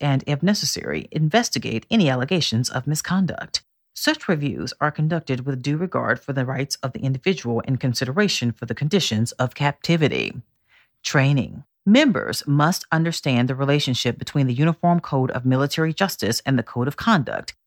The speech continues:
and realize that failure to follow the guidance may result in violations punishable under the Uniform Code of Military Justice, and they may be held legally accountable for their actions.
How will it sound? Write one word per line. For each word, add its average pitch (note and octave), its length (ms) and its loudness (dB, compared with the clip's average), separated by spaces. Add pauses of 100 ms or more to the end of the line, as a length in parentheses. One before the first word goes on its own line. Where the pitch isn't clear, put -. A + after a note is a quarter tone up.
(140)
and F#3+ 220 2
realize - 520 -2
that - 240 -4
failure E3 300 0
to A3+ 100 -4
follow C3+ 260 -2
the E3 120 -4
guidance C3 480 -2
may C3+ 160 2
result C3 440 -2
in C#3+ 280 2
violations C3 640 0
punishable C3 640 0
under C#3+ 220 4
the B2+ 100 0
Uniform D3 400 2
Code C3 260 -2
of C3+ 100 -2
Military B2+ 440 0
Justice, - 540 -4 (400)
and E3+ 160 6
they E3 100 4
may G3 240 4
be F#3 140 0
held E3+ 480 4
legally C#3+ 500 2
accountable C#3+ 720 -2
for D#3 160 0
their F3+ 160 0
actions. - 640 -4